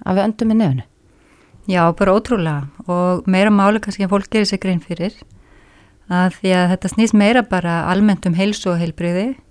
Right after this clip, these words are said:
Speaker 1: Mhm.
Speaker 2: Og nú er kannski fólk orðið meðvitað um það að þú ert ekki með heilbrigðan líkama nema þú er heilbrigð munnhol. Og við erum hönnuð til að anda með nefinu, nefið sinni í þrjátíu hlutverkum,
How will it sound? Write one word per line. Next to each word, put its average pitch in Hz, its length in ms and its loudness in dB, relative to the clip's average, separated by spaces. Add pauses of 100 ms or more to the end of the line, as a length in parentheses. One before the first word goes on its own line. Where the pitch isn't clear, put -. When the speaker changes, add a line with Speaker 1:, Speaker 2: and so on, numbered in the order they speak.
Speaker 1:
Mhm. 151 280 -4 (560)
Speaker 2:
Og 190 120 0
nú 180 320 2
er 214 80 2
kannski 180 720 -2
fólk - 300 -4
orðið 185 120 -2
meðvitað 185 580 0
um 208 100 4
það 196 260 -6
að 165 80 -6
þú 175 100 -4
ert 170 140 -8
ekki 180 160 -6
með 170 120 -4
heilbrigðan 185 440 -4
líkama 214 380 -2
nema 180 180 0
þú 170 100 -4
er 170 60 -6
heilbrigð 180 320 -6
munnhol. 165 360 -2 (1120)
Og 165 720 -4
við 170 120 -4
erum 165 120 2
hönnuð 220 240 4
til 214 80 -2
að 190 60 0
anda 180 160 -2
með 165 140 -2
nefinu, 160 240 -2 (220)
nefið 185 340 -4
sinni 202 200 -2
í 175 60 -6
þrjátíu 190 380 -4
hlutverkum, 240 480 -6